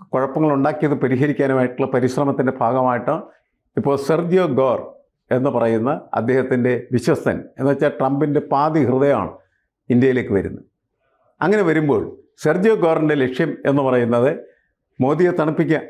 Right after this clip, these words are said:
എന്നുള്ളത് തന്നെയാണ്. മോദിയെ തണുപ്പിക്കുകയും മോദിയെ സൗഹൃദത്തിലാക്കുകയും എന്നിട്ട് പഴയതുപോലെ അമേരിക്കൻ ഉൽപ്പന്നങ്ങൾക്ക് യാതൊരു തടസ്സവുമില്ലാതെ ഇന്ത്യൻ വിപണികളിൽ മേഞ്ഞു നടക്കാനായിട്ടുള്ള അവസരങ്ങൾ സൃഷ്ടിക്കുകയും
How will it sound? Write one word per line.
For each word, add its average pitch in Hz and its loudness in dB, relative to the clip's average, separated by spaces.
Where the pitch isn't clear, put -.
എന്നുള്ളത് 117 0
തന്നെയാണ്. 80 -6
മോദിയെ 170 2
തണുപ്പിക്കുകയും 156 0
മോദിയെ 147 2
സൗഹൃദത്തിലാക്കുകയും 139 2
എന്നിട്ട് 156 2
പഴയതുപോലെ 143 2
അമേരിക്കൻ 156 0
ഉൽപ്പന്നങ്ങൾക്ക് 123 0
യാതൊരു 147 0
തടസ്സവുമില്ലാതെ 123 0
ഇന്ത്യൻ 135 2
വിപണികളിൽ 123 2
മേഞ്ഞു 160 2
നടക്കാനായിട്ടുള്ള 117 -2
അവസരങ്ങൾ 117 -4
സൃഷ്ടിക്കുകയും 113 -2